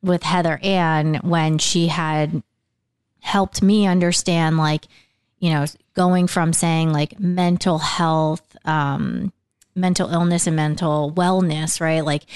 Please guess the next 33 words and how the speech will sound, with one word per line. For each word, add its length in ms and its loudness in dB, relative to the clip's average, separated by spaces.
and 220 -4
pulling 380 -2
that 160 0
all 160 0
together, 640 0
right? 400 0
Um, 340 0
so 200 0
that, 280 0
and, 180 -2
and, 200 -2
you 60 0
know, 40 0
I 80 -2
kept 200 -6
saying, 280 0
"Oh, 140 2
it's 180 -2
a 60 0
spectrum, 640 -2
it's 160 -6
a 60 -6
spectrum." 420 -4
And 80 0
she 80 -2
was 80 -2
like, 100 0
"No, 140 2
it's 140 -2
just 240 0
your 100 2
mental 320 0
health, 400 -4